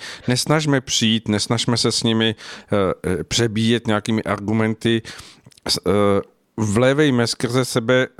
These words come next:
tuto energii do toho okolního prostoru, aby přes nás mohlo přicházet k této zemi co nejvíce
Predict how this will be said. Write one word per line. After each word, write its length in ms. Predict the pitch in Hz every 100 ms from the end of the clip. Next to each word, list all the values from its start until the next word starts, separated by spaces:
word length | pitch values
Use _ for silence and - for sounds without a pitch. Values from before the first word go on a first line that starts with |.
| -
tuto 300 | 120 - -
energii 540 | 113 120 117 110 123
do 380 | 117 117 113 110
toho 200 | - 110
okolního 520 | 98 - 117 117 120 123
prostoru, 640 | - 113 - 123 120 139 - - - -
aby 180 | 95 110
přes 240 | - 120
nás 200 | 120 120
mohlo 240 | 117 113 120
přicházet 600 | - 113 117 113 113 107
k 80 |
této 300 | - 113 -
zemi 320 | 110 117 113 110
co 180 | -
nejvíce 640 | 113 107 107 107 - 117